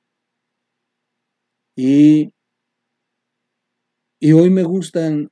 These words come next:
aprovechar estos canales para expresarme, así como se escribe en Facebook, se escribe, cualquier ciudadano puede escribir en Twitter, puedes hacer un video de TikTok, de Instagram, subir una foto.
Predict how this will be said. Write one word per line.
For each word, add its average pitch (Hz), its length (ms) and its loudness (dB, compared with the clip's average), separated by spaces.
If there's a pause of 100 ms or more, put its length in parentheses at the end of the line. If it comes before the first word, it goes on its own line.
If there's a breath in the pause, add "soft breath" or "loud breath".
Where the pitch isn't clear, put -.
aprovechar 139 540 -6
estos 156 280 -12
canales 147 460 -10
para 123 200 -14
expresarme, 135 600 -14
así 156 180 -12
como 160 220 -12
se 123 80 -16
escribe 151 380 -8
en 143 120 -8
Facebook, 175 440 -10
se 143 80 -14
escribe, 156 520 -10 (380)
cualquier 143 560 -8
ciudadano 147 420 -6
puede 151 160 -6
escribir 135 360 -6
en 131 140 -8
Twitter, 160 480 -4
puedes 143 560 -6
hacer 147 320 -6
un 139 140 -6
video 131 280 -6
de 123 180 -8
TikTok, 165 640 -8
de 117 280 -12
Instagram, 156 600 -4
subir 143 220 -12
una 151 120 -10
foto. 165 280 -18